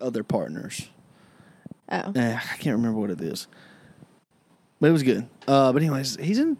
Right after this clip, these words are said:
Speaker 1: quite a few things, I think. He's,
Speaker 2: Oh.
Speaker 1: he's
Speaker 2: Well, this is the first time I've seen him, I feel like. Maybe I'm wrong, but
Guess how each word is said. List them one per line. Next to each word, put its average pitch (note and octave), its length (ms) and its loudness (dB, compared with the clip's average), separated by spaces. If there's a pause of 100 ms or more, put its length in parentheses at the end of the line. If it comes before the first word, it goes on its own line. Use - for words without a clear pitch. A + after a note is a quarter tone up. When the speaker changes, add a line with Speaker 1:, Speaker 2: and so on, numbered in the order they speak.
Speaker 1:
quite A3 180 4
a G#3 40 2
few F3+ 180 -2
things, - 300 -6
I B2+ 60 -8
think. E2+ 340 -8
He's, E3 140 0
Speaker 2:
Oh. E3+ 260 -2
Speaker 1:
he's C#3+ 100 0
Speaker 2:
Well, A3+ 100 8
this C4+ 200 2
is B4+ 80 -8
the B4 120 4
first - 240 2
time G3+ 180 2
I've F3 160 0
seen F#3 200 -2
him, E3+ 120 -4
I F3 100 -2
feel - 260 -6
like. - 280 -6 (180)
Maybe G3+ 280 2
I'm F3+ 140 2
wrong, F3 320 0
but F3+ 320 0